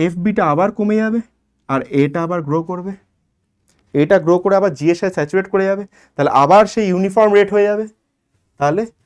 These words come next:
অপশন ওয়ানটা কারেক্ট আনসার। এইটা প্রুফ করার জন্য আরেকটাও আইডিয়া আমি ভেবেছি, সেটা তোদেরকে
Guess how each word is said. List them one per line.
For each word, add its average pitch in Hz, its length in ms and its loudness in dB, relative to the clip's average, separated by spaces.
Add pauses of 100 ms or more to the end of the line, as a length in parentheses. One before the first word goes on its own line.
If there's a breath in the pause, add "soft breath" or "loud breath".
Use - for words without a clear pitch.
(320)
অপশন 185 220 -8 (100)
ওয়ানটা 117 340 -6 (100)
কারেক্ট 107 340 -12
আনসার। - 300 -20 (960)
এইটা 247 200 4 (120)
প্রুফ 208 200 -6 (120)
করার 240 240 6
জন্য 123 180 0 (440)
আরেকটাও 185 460 2
আইডিয়া 185 320 4
আমি 214 180 4
ভেবেছি, 175 320 2 (100)
সেটা 156 200 -6
তোদেরকে 160 220 -2